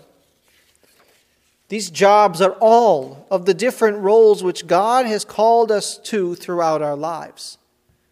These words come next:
Martin Luther called these jobs vocations. And these can include anything from being a parent or a child to being a widow or even being a citizen of a country.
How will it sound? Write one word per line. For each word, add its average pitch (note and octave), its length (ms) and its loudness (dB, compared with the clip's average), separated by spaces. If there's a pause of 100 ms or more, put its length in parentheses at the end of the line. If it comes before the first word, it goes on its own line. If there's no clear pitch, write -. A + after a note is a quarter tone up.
(880)
Martin E3+ 300 -4
Luther F3 340 -6
called F3 460 2
these D#3+ 260 -8
jobs D#3 600 -2 (420)
vocations. D#3 1000 -10 (1200)
And G3 120 -2
these A3 240 0
can G3+ 160 -4
include G3 360 0
anything F#3+ 480 -4
from E3+ 180 -12
being D#3 220 -8
a C3+ 40 -12
parent G3+ 680 -8 (320)
or D#3+ 100 -2
a D3 60 -6
child F#3+ 880 -2 (320)
to F3+ 100 -8
being F3 220 -2
a D#3 80 -2
widow G3+ 420 2
or G#3 440 -2
even A#3 380 -4
being G#3+ 420 -8
a G3 200 -10
citizen G#3 800 -6
of D#3 180 -12
a D#3+ 60 -10
country. F3 560 -16